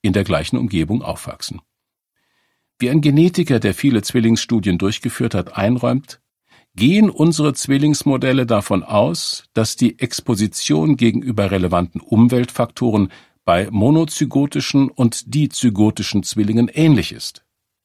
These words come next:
Wie wir hören werden, ist diese Annahme völlig unberechtigt.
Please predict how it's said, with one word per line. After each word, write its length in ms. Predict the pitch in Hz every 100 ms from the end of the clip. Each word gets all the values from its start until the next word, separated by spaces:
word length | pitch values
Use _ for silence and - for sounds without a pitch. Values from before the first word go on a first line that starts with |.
| _ _ _
Wie 120 | -
wir 100 | 78
hören 320 | 92 98 104 95
werden, 280 | 95 95 - _ _ _ _
ist 180 | - 95
diese 260 | 110 92 98
Annahme 380 | 87 78 87 92
völlig 320 | - 82 120
unberechtigt. 720 | 98 71 76 - - - -